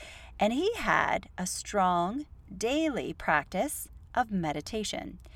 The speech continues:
He, too, went to the shop with the ten rupees, and he followed his mother's instructions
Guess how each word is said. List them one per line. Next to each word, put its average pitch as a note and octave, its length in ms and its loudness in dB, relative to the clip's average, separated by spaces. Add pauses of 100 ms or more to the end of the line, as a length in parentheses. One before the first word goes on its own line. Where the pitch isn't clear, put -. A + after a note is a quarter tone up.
(320)
He, D4+ 220 4
too, F#4+ 320 0
went F3+ 220 4
to F3 80 -4
the D3 80 -2
shop - 360 0
with F3+ 100 -2
the F3+ 100 -2
ten E3 240 -2
rupees, D#3+ 500 -4 (540)
and F#3 100 0
he G3 100 2
followed D#3 340 4
his F3+ 160 -2
mother's G#3+ 280 2
instructions A#3+ 600 2